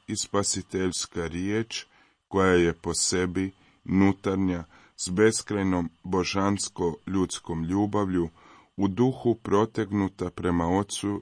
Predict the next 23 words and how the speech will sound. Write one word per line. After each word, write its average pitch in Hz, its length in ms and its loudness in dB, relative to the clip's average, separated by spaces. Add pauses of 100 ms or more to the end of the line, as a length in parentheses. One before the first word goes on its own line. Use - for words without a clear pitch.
(140)
i 107 80 -4
prema 104 360 0
svakom 98 640 -2
čovjeku, 80 640 -4 (580)
svoje 92 380 2
braći 87 600 -4 (100)
i 104 100 -4
sestrama." 80 760 -8 (880)
Dakle, 92 600 2 (120)
ne 95 220 2
radi 98 360 2
se 92 260 0
o 87 100 2
cijepanju 87 800 -2 (180)
Kristove 92 720 0
osobe 82 640 -2 (440)
i 104 120 -2
štovanju 117 600 4
nekog 92 520 2
aspekta 95 640 -2
njegove 90 480 0
ljudske 85 500 -2
naravi. 82 600 -2